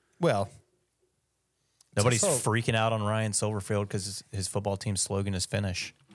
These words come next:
Speaker 1: It's, it's a little different when you're Penny Hardaway, though. I think, I think you come with a different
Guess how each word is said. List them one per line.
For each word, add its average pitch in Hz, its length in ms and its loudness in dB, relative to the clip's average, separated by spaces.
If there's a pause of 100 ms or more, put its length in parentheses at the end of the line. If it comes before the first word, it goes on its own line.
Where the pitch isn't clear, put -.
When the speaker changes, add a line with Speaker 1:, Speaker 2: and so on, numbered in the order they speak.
(760)
Speaker 1:
It's, 131 360 0
it's 131 220 0
a 151 40 4
little 131 160 4
different 110 340 0
when 95 100 -4
you're 87 160 -4 (280)
Penny 98 240 -2
Hardaway, 85 400 -4
though. 67 160 -8
I 76 80 -8
think, - 380 -8
I 113 120 2
think 131 180 0
you 135 80 2
come 117 400 2
with 107 200 -2
a 104 80 -2
different 95 800 -6